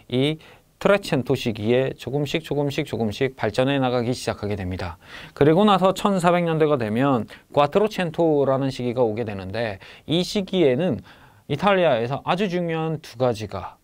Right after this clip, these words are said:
발명이 됩니다. 두 가지가 연구가 되기 시작하면서 원숙해지는 경지에 이르게 되죠. 그게 뭐냐? 바로 원근법과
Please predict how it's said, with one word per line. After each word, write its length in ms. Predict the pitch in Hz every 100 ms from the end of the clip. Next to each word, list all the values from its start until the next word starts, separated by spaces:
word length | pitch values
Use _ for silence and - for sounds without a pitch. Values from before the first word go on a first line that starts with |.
| _
발명이 360 | - 101 104 143
됩니다. 440 | 113 95 95 90 -
두 100 | 117
가지가 340 | 139 127 151
연구가 360 | 131 113 123 113
되기 180 | 104 104
시작하면서 800 | - 120 113 104 107 143 147 -
원숙해지는 840 | 123 151 160 196 190 202 160 131 107
경지에 420 | 107 101 101 101
이르게 240 | 104 117
되죠. 380 | 117 107 123 104 - - -
그게 240 | 135 131
뭐냐? 260 | 113 117 135
바로 300 | 113 120 120
원근법과 1080 | 117 120 135 139 160 160 104 _ - 151